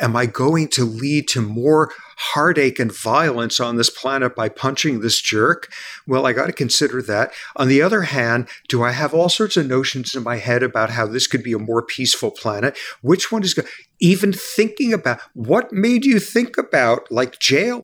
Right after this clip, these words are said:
at that point? All sorts of people at a juncture like that don't think about the consequences, and you can show if this or that happened to them when they were five years old, they're more or less likely as an adult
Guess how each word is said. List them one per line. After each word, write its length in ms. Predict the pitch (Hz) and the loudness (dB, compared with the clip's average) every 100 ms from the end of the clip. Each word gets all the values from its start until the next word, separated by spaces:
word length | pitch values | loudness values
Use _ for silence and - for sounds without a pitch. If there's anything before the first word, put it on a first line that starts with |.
| - | -4
at 180 | 120 - | -2 0
that 240 | 104 - | -4 -4
point? 400 | - 95 82 - - - - _ | -8 -8 -6 -10 -10 -20 -20 _
All 380 | 107 113 135 123 | 4 6 6 2
sorts 440 | - - 110 - - | 0 2 2 0 -2
of 100 | - | 0
people 400 | 180 180 147 127 | -2 0 -2 0
at 140 | 107 | -4
a 60 | 107 | -2
juncture 500 | - 110 113 - 131 | -2 0 0 0 0
like 300 | 110 104 - | 0 -2 -2
that 260 | 101 - - _ - | -2 -2 -6 _ -2
don't 220 | 135 160 | 0 0
think 280 | - 196 220 | 0 0 0
about 260 | 160 117 | 0 -2
the 80 | 120 | -4
consequences, 880 | - 101 - - 101 95 - 151 - - - | -4 -2 -2 -4 -8 -6 -2 -2 -4 -10 -6
and 180 | 139 113 | -4 -2
you 160 | 127 180 | 0 0
can 200 | 196 175 | 2 2
show 560 | - 196 196 117 120 - - - | 2 2 4 4 4 0 -6 -2
if 180 | 120 | -2
this 340 | 107 123 165 180 | 2 2 4 2
or 80 | 165 | 0
that 280 | 165 156 | 0 -2
happened 420 | - 143 156 147 117 | -2 -2 -2 -4 -4
to 140 | 117 | -4
them 260 | 101 104 104 | -2 -2 -2
when 140 | 117 | -2
they 120 | 113 | 0
were 140 | 113 120 | 0 0
five 560 | - 131 127 135 135 | 0 0 2 2 -2
years 340 | 139 139 135 185 | -2 0 0 2
old, 420 | 175 107 117 127 _ _ _ - - - | 4 4 2 -2 _ _ _ -20 -20 -2
they're 140 | 123 123 | 0 2
more 360 | 120 139 160 | 4 4 4
or 60 | 160 | 2
less 280 | 143 135 139 | 2 0 2
likely 380 | 131 - 131 | 0 0 -6
as 160 | 120 117 | -4 -4
an 100 | 139 | -6
adult 380 | 139 165 139 | -4 -2 -4